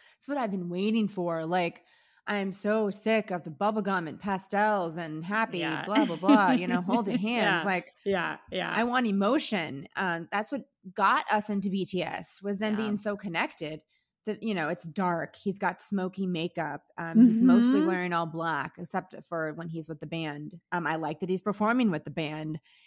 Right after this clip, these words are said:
Speaker 1: And the part where he's, like, in an X-ray, it's so cool and
Speaker 2: So
Speaker 1: creepy.
Speaker 2: cool.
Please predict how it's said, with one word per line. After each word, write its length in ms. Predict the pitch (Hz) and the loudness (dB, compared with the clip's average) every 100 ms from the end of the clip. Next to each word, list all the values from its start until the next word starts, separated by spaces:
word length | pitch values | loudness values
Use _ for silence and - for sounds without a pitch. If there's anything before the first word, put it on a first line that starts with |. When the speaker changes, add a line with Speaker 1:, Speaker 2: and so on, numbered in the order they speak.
| - | -6
Speaker 1:
And 100 | 196 | -4
the 80 | 180 | -4
part 300 | 180 175 185 | -2 -2 -2
where 80 | 196 | -4
he's, 520 | 196 180 175 160 - - | -4 -4 -4 -6 -14 -10
like, 280 | 156 151 - _ _ - - | -10 -10 -16 _ _ -8 -2
in 140 | 196 | 0
an 100 | 180 | 0
X-ray, 680 | - 160 - 196 196 214 233 | -2 -4 -4 -4 -2 -2 -4
it's 220 | - - | -6 -6
so 260 | - 180 202 | -4 -4 -6
cool 280 | - 202 | -6 -6
and 180 | 196 170 | -4 -4
Speaker 2:
So 240 | - 302 - | -2 0 0
Speaker 1:
creepy. 200 | 262 359 | -2 -2
Speaker 2:
cool. 360 | - 131 135 | -4 -6 -12